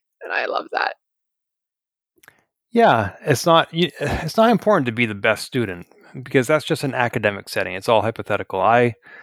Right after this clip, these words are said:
Speaker 2: went back to my high school a year after I graduated, and I had, like, a, maybe a C in English, which I never told my students when I went on to become an English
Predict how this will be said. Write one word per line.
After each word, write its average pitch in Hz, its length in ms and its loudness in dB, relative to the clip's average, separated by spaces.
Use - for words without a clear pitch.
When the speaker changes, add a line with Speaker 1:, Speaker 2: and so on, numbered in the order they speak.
Speaker 2:
went 120 160 0
back 110 180 0
to - 80 -10
my 107 200 2
high 110 140 0
school 104 340 -6
a 98 40 -4
year 104 240 -2
after 104 240 2
I 101 80 0
graduated, 98 480 -2
and 101 100 -2
I 151 100 4
had, 170 240 2
like, 117 160 2
a, 92 220 2
maybe 135 240 2
a 104 80 2
C 143 720 0
in 120 140 0
English, 131 640 0
which 135 180 0
I 110 340 0
never 113 500 -2
told 101 280 -10
my 98 100 -4
students 98 420 -10
when 104 100 -2
I 98 60 -2
went 98 160 -2
on 95 140 -4
to 92 60 -14
become 117 260 -4
an 131 240 -2
English 151 80 -2